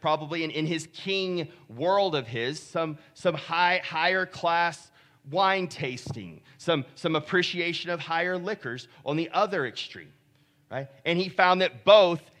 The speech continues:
didn't give him what he wanted. Whether he, like, he, he, he kind of focused on alcohol over here, focused alcohol on over, it didn't matter. Alcohol was not the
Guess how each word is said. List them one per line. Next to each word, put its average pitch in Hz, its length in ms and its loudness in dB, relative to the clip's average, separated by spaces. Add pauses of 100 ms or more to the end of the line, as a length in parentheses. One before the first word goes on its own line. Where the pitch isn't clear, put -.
didn't 196 260 2
give 185 160 4
him 170 140 0
what 156 140 4
he 135 80 -6
wanted. 123 320 -8 (320)
Whether 165 180 4
he, 170 120 -2
like, 156 200 2 (200)
he, 170 140 -6
he, 156 220 -6
he 156 120 -6
kind 170 160 0
of 143 80 -2
focused 175 360 0
on 170 40 -4
alcohol 160 360 0
over 139 160 -6
here, 202 340 -2
focused 175 380 -2
alcohol 156 260 -2
on 147 100 0
over, 156 120 -6
it 165 260 -12
didn't 160 260 -6
matter. 165 380 -2
Alcohol 143 680 0 (260)
was 143 240 -2
not 135 460 -2 (340)
the 151 180 -14